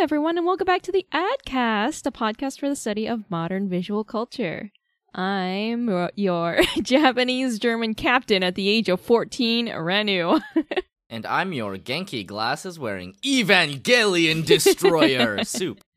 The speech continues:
Speaker 1: <laughs> This week, A stands for Absolute Terror and Anniversary Time because we'll be talking about Evangelion two point oh, You Cannot Advance, uh, also known as Evangelion Shin Gekijoban Ha.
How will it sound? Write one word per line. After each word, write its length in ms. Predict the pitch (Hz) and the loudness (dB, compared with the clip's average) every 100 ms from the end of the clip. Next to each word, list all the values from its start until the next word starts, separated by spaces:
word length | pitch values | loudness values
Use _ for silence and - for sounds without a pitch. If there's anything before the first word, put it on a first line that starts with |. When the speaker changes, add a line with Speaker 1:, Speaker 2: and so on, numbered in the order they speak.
| _ - - 539 - - | _ -14 -10 -10 -6 -2
Speaker 1:
<laughs> 60 | 262 - - - - 440 453 339 247 | -2 -2 -6 -8 -12 -14 -12 -10 -6
This 420 | 220 339 277 240 | -2 2 2 0
week, 380 | 233 233 233 - - 320 - | -6 -6 -8 -12 -20 -14 -2
A 120 | 254 254 | -2 -2
stands 320 | - 226 226 | -6 -6 -4
for 140 | 233 - | -6 -4
Absolute 420 | 226 220 - 240 | -4 -4 -6 -6
Terror 320 | - 233 226 - | -4 -4 -2 -4
and 640 | 240 254 254 247 247 233 - | -4 -2 -2 -2 -2 -4 -6
Anniversary 580 | 226 220 214 220 - 214 | -2 -2 -2 -2 -2 -2
Time 460 | - 170 160 175 202 | -2 -4 -4 -4 -4
because 320 | 220 254 240 | -6 -8 -4
we'll 100 | 233 | -4
be 100 | 226 | -4
talking 340 | 254 226 226 202 | -8 -8 -6 -4
about 300 | 185 185 - _ | -2 -2 -6 _
Evangelion 760 | 196 214 214 185 180 185 190 190 _ _ _ | -6 -4 -4 -4 -4 -4 -6 -8 _ _ _
two 200 | - 294 | -6 -6
point 360 | - 254 254 220 | -2 -2 0 0
oh, 180 | 202 196 | 2 0
You 280 | 170 208 | 0 -4
Cannot 520 | 214 214 170 175 190 - | -4 -4 -4 -2 -2 -2
Advance, 720 | 165 156 151 156 - - - _ _ _ _ _ | -6 -6 -8 -8 -12 -18 -18 _ _ _ _ _
uh, 260 | 165 156 151 | -6 -6 -4
also 260 | 175 185 185 | -4 -4 -4
known 220 | 165 160 | -4 -4
as 240 | 156 160 - | -6 -8 -2
Evangelion 1040 | 190 190 208 220 214 226 262 233 190 165 175 | 0 2 0 0 2 4 4 4 4 2 -4
Shin 440 | - 214 208 202 | -2 -2 -2 -2
Gekijoban 840 | 202 208 185 202 190 175 170 165 175 | -4 -4 0 2 2 2 0 -2 -4
Ha. 500 | - 208 151 - | -2 -2 -2 -4